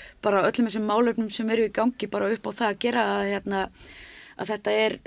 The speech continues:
það er skrípaleikur í gangi þegar, sko, við vitum öll að, hérna, að, eh,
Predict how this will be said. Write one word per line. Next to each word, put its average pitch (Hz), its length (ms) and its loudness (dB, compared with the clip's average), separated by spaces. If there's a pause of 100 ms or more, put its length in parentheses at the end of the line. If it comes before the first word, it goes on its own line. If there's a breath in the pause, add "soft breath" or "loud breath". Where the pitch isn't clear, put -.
það 214 200 -2
er 202 40 0
skrípaleikur 233 920 0
í 208 80 -8
gangi 254 420 2
þegar, 202 360 -4
sko, - 380 -6 (160)
við 208 220 -4
vitum 254 500 0
öll 190 280 -4
að, 196 220 -2
hérna, 196 600 -6 (1000 loud breath)
að, 208 320 0
eh, 208 340 0